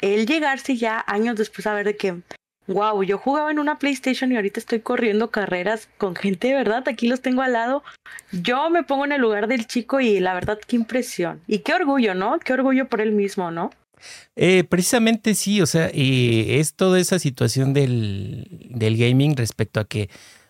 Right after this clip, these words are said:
Speaker 2: pues, el chico, bueno, obviamente nos ven jugando y los, los adultos, los papás creen que estamos perdiendo el tiempo, ¿no? Pero,
Speaker 1: Ajá.
Speaker 2: o sea, este, no, o sea, ya, ya a partir del dos mil ocho, eh,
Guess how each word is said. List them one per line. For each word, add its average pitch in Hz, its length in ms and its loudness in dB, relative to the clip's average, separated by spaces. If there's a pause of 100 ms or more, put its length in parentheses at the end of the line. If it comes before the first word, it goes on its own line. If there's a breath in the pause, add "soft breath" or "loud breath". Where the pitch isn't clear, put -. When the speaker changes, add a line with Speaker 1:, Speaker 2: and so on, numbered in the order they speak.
Speaker 2:
pues, 131 200 4
el 143 80 4
chico, 226 340 0
bueno, 190 220 0 (320)
obviamente 220 640 2
nos 131 200 2
ven 165 140 2
jugando 160 500 4
y 156 160 2 (280)
los, 110 400 -2 (240)
los 107 240 -8
adultos, 113 420 2
los 104 100 0
papás 107 320 -2
creen 107 140 -4
que - 60 -10
estamos 104 240 -6
perdiendo 90 360 -10
el 110 80 -4
tiempo, 120 360 2
¿no? 127 160 0 (460 loud breath)
Pero, 120 240 6
Speaker 1:
Ajá. 110 80 6
Speaker 2:
o - 20 4
sea, 120 400 4
este, 107 840 -2
no, 175 280 2
o 120 40 0
sea, 117 180 -2
ya, 127 480 2
ya 143 200 2
a 160 60 -4
partir 170 420 2
del 156 260 0
dos 127 200 2
mil 139 880 0 (840)
ocho, 160 580 2
eh, 110 680 -4